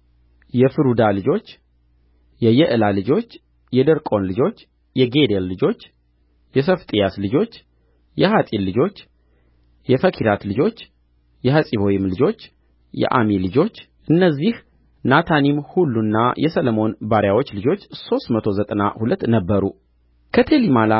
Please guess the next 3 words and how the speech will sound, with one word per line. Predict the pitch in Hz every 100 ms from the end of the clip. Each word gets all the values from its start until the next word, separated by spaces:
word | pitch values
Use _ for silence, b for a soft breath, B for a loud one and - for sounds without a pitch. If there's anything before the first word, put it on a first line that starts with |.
| 117 - _ _ _
ከቴላሬሳ፣ | 151 147 208 208 - 123 117 113 - 113 214 - _ _ _ _ _ _ -
ከክሩብ፣ | 143 - 139 196 - _ _
ከአዳን፣ | - 120 107 110